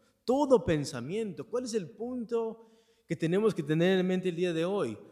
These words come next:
Nuestra mente debe de estar presa en la doctrina y las filosofías cristianas. Nues-, tu mente tiene que cambiar, tu, tu forma de pensar tiene que est-, estar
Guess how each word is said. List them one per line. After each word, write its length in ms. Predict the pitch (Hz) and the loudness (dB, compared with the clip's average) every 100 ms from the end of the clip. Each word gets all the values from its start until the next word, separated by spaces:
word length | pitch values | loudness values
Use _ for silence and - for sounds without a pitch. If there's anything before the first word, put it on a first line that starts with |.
| - | -4
Nuestra 440 | 185 196 190 160 | -2 -2 -2 -4
mente 1080 | 143 151 214 247 226 - 110 120 - _ _ | -4 -2 0 0 -4 -6 -8 -10 -14 _ _
debe 300 | 131 190 208 | -2 0 4
de 80 | 190 | 2
estar 560 | 160 - 170 160 - - | 0 -4 -4 -4 -12 -12
presa 800 | 156 202 214 - 113 104 110 _ _ _ - | -4 -2 -2 -4 -8 -10 -12 _ _ _ -6
en 120 | 156 | -2
la 100 | 139 | -2
doctrina 840 | 117 113 - - 160 202 180 165 | -4 -10 -10 -4 -2 -2 -2 -2
y 60 | 147 | -2
las 180 | 131 - | -4 -6
filosofías 1080 | 127 113 - 104 135 139 139 139 - - _ | -6 -6 -6 -10 -4 -2 0 -2 -8 -14 _
cristianas. 920 | 104 95 - - 110 127 120 - - _ _ | -18 -16 -14 -14 -12 -12 -12 -18 -20 _ _
Nues-, 360 | 156 151 151 - | -4 -4 -4 -8
tu 120 | 170 | -2
mente 720 | 151 147 165 220 247 220 147 | 0 2 4 4 4 2 -2
tiene 400 | 117 170 185 175 | -8 -6 -4 -4
que 160 | 147 123 | -8 -12
cambiar, 640 | 131 117 117 127 117 113 | -8 -8 -6 -10 -12 -14
tu, 120 | - 135 - - - - | -14 -14 -16 -20 -20 -10
tu 140 | 147 | -10
forma 400 | - 202 233 226 | -2 0 2 2
de 120 | 175 | 2
pensar 960 | 139 147 127 117 - 214 190 143 - - | 0 -2 -4 -4 -4 0 0 -2 -10 -16
tiene 320 | - 202 202 196 | -6 -2 -2 -2
que 380 | 160 156 - - | -6 -6 -10 -18
est-, 200 | - - | -14 -8
estar 680 | 170 - 185 185 185 175 | -8 -4 0 2 0 -2